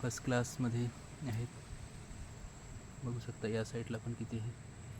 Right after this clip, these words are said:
ही जांभळी फुलं असतात. या साईडला बघू शकता मित्रांनो, एकदम मस्त दिसतात ती जांभळी फुलल्यावर. इथं जे आहे ना,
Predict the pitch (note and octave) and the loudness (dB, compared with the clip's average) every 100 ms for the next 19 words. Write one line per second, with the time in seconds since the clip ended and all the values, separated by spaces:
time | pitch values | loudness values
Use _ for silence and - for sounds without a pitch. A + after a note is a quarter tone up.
0 | - - C3 B2 B2 A#2 A#2+ B2+ B2+ A#2+ | -10 2 6 10 12 12 10 6 6 6
1 | A2+ C3+ C#3+ - - - - - - - | 4 0 -2 -4 -10 -10 -10 -12 -10 -10
2 | - - - - A#2 - A2+ A#2 A2+ A2+ | -10 -10 -10 -2 0 0 -4 -2 -2 -2
3 | - - A2 G#2 A2 F#2+ - - - - | -4 -2 -2 -2 -2 -4 -4 0 6 8
4 | - - - - - - - - A#2+ B2 | 8 2 -4 -8 -10 -10 -8 2 4 6
5 | B2 A#2+ B2 A2+ - A2 A#2+ C3+ - A2+ | 6 6 4 4 4 2 0 -2 0 2
6 | A2 A2 A2+ A2 A2 B2+ - - - - | 2 2 2 4 4 2 -2 -6 -8 -6
7 | - - - - - - - - - C3 | -4 -2 -2 -4 -4 -4 -2 -2 2 6
8 | B2 - A#2 A2+ B2 A#2+ | 6 4 6 8 8 8